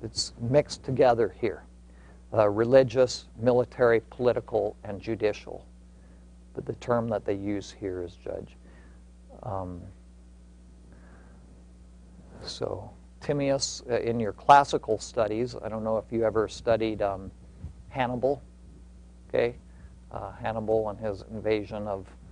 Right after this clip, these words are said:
of, uh, yeah, yeah, of Italy and the conflict. Hannibal was a, a Carthaginian, Carthage in North Africa, and Carthage had actually been settled by the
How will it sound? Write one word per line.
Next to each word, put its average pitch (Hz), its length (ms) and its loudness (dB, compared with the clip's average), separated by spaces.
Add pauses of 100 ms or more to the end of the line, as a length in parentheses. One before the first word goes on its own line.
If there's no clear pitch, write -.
(520)
of, 95 320 -4
uh, 95 220 2 (840)
yeah, 98 260 0 (260)
yeah, 95 180 -8 (100)
of 117 220 -8 (300)
Italy 113 500 0 (140)
and 104 320 -8
the 95 400 -2
conflict. 113 600 0 (360)
Hannibal 147 500 8
was 120 320 8
a, 120 80 0 (420)
a 110 160 -2
Carthaginian, 139 960 4 (460)
Carthage 131 680 2 (580)
in 113 160 0
North 117 280 4
Africa, 117 600 2
and 110 140 -10
Carthage 143 540 6
had 110 160 0
actually 117 360 2
been 117 200 0
settled 120 460 2
by 113 160 8
the 110 120 -2